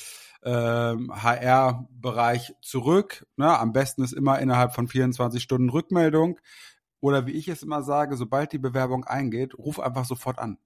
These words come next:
Der ist jetzt heiß, der hat jetzt Bock bei dir zu arbeiten, der hat sich jetzt gerade beworben. Ruf innerhalb von vierundzwanzig Stunden zurück, dann hast du die besten Chancen. Dann ist ganz, ganz wichtig das Thema Klarheit. Klarheit bedeutet, was passiert als nächstes.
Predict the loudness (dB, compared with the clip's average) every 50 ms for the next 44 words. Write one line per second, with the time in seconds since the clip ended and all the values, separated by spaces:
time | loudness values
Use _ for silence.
0 | _ _ _ _ _ -2 -2 0 0 -2 -2 0 0 0 0 0 -2 -2 -2 0
1 | 0 -2 -4 -4 -2 0 0 0 2 0 0 -2 -2 0 0 0 0 2 0 0
2 | 0 0 -2 -4 -4 -2 0 0 0 0 -2 -4 -6 -8 -8 -8 -8 -6 -6 -6
3 | -4 -2 -4 -4 -2 -2 0 0 0 0 -2 -4 -2 0 0 0 0 -2 -4 -12
4 | _ -20 -20 -20 _ _ _ -10 -6 -6 -4 -4 -6 -10 -14 _ -8 -2 0 2
5 | 2 2 0 -2 -6 -8 -6 -2 -2 -2 -2 0 -2 -2 -2 -2 -4 -4 -4 -4
6 | -4 -4 -4 -4 -4 -2 -2 -2 -2 -4 _ _ -20 -20 -20 _ _ _ -6 -4
7 | 0 0 0 0 0 -4 -4 -2 -2 -2 -4 -6 _ -12 -10 -2 0 2 2 2
8 | 0 -2 -4 -4 -2 -2 -2 -4 -6 _ _ -8 0 2 2 4 4 0 -2 -6
9 | -12 -20 -20 _ _ _ _ -20 -20 -20 -20 -20 -20 _ _ -2 -2 -2 -2 -4
10 | -8 -8 -4 -4 -4 -4 -4 -4 -6 -6 -4 -6 -6 -6 -6 -8 -10 -10 -8 -6
11 | -6 -4 -4 -4 -4 -6 -4 -2 2 2 2 2 0 -4 -10 -12 -18 _ _ _
12 | _ _ _ _ _ -6 0 0 2 2 2 0 -2 -4 -8 -4 -2 0 0 0
13 | -2 -6 -12 -10 -4 -2 -2 -2 -2 -8 -10 -8 -8 -8 -8 -8 -4 -4 -4 -4
14 | -4 -8 -10 -10 -8 -6 -4 -4 -4 -4 -6 -8 -14 -20 -20 -20 -20 -20